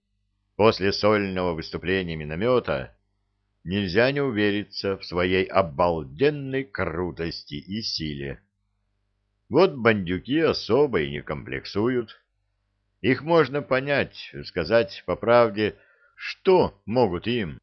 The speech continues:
сделать двое каких-то беглецов.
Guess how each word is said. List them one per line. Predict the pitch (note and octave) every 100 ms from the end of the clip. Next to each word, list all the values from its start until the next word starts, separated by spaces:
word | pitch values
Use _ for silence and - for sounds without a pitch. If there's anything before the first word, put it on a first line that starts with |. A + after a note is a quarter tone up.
| -
сделать | C2 B1 C#2 C#3+ A#2+ D2 A#1+ - - -
двое | A#2 A#2 F#2+
каких-то | E2+ A#2+ - G#2+ - - G2+
беглецов. | F2 G2 F#2+ G2 - - A1+ -